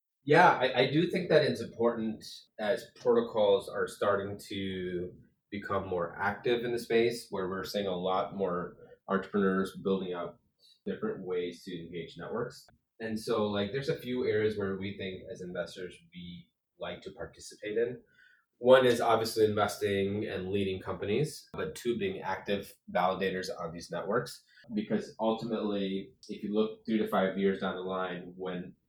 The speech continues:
most of these protocols are self-governed, there's gonna be different ways where we can provide value. So number one is being active validators. So that way we can continue to be close to what's happening to the protocol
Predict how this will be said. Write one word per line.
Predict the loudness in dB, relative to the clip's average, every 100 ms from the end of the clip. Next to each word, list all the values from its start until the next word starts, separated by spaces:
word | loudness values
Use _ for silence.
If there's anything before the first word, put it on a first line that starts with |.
| -10
most | 0 2 2 -2
of |
these | -10 -8
protocols | -6 -6 -6 -6 -6
are | -8 -8 -10 _ _ _
self-governed, | _ -8 -6 -2 -2 -2 -4 -10 -18 -2
there's | 0 0
gonna | 0
be | 0
different | 0 0 -2 -4 -10
ways | -8 -4 -4 -6 -8
where | -6 -4 -4 -6
we | -12
can | -14 -14
provide | -8 -6 -4
value. | -4 -2 -2 -4 -6 -8 -12 -8
So | -2
number | 2 4
one | 4 4 2
is | 0 -2 -8 -10
being | -6 -6 -4
active | -6 -4 -2
validators. | -2 0 2 4 2 0 -6
So | -8 -4
that | -2 -2
way | -2 -4 -6 -8
we | -12
can | -10 -14
continue | -12 -14 -6 -4 -2
to |
be | -4 -8 -10 -16 _
close | -4 0 0 0
to | -2
what's | -2
happening | -2 -4 -4 -8
to | -6 -6
the |
protocol | -4 -6 -6 -4 -4 -6